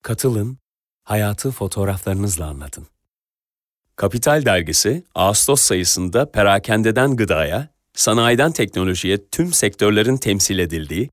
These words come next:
Türkiye'nin en kapsamlı beş yüz büyük şirket araştırmasını açıklıyor. Bu önemli araştırma ve Kapital'in Ağustos sayısını kaçırmayın. Kapital, Türkiye'nin en yenilikçi iş ve ekonomi dergisi.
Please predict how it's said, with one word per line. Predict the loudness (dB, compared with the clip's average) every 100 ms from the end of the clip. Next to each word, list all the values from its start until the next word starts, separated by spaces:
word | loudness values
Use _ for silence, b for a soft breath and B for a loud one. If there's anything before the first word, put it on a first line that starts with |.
| _
Türkiye'nin | -4 -4 0 2 4 2
en | 2 0
kapsamlı | 0 0 0 0 2 2 2
beş | 2 2 0
yüz | -2
büyük | 0 0
şirket | 0 -2 0 2
araştırmasını | 2 2 0 -4 -2 -2 -2
açıklıyor. | -4 -6 -8 -12 -12 -18 _ _ _ _ _
Bu | -4 2 4 4
önemli | 4 4 4
araştırma | 4 2 0 -2 0 2
ve | 0
Kapital'in | -2 -6 -2 2 2
Ağustos | 2 2 2 0 0
sayısını | 0 0 0 0 -2
kaçırmayın. | -4 -6 -6 -6 -8 -12 -18 _ _ _ _ -2
Kapital, | -2 0 0 0 -2 -10 _ _ _ _ _ _
Türkiye'nin | -2 -2 2 2 2 2
en | 2 2
yenilikçi | 2 2 0 -2 -2 0 0 -4 _
iş | 0 0 0
ve | 0
ekonomi | 0 -2 -2 -2 -4
dergisi. | -6 -8 -6 -6 -8